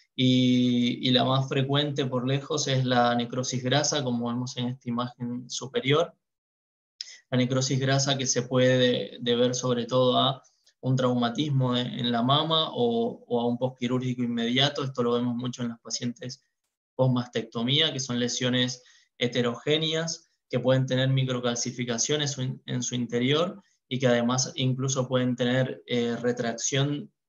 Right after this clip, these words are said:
eh, del tejido adyacente y especulaciones. Estas lesiones, si tú las ves sin un contexto clínico adecuado,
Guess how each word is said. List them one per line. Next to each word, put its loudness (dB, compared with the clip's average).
eh, -2
del -2
tejido 2
adyacente -2
y 2
especulaciones. -6
Estas -2
lesiones, -2
si -10
tú 0
las 2
ves 4
sin 0
un 2
contexto -2
clínico 0
adecuado, 2